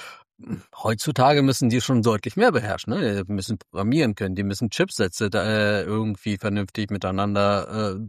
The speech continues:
zum, ja, in ein vernünftiges Zusammenspiel bringen. Sie müssen, äh,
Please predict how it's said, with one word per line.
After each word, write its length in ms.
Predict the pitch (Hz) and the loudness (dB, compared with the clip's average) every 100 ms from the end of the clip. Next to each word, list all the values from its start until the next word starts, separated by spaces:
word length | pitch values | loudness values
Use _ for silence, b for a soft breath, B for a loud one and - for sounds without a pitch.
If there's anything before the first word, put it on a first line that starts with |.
| - | -14
zum, 300 | - 127 107 - - | -6 -2 -2 -4 -2
ja, 240 | 98 98 B B B B B | 0 0 B B B B B
in 120 | 117 | 2
ein 180 | 120 110 b b b b b b _ | 4 2 b b b b b b _
vernünftiges 640 | - 127 156 - 139 131 - | 2 4 4 4 2 2 2
Zusammenspiel 640 | 127 117 202 175 - 104 | 2 4 4 4 0 -2
bringen. 420 | 90 220 147 156 | 0 2 2 2
Sie 200 | 120 127 | 4 4
müssen, 680 | 123 127 - 127 123 123 120 | 4 2 2 2 4 4 2
äh, 540 | 80 120 120 117 117 | 2 4 6 6 4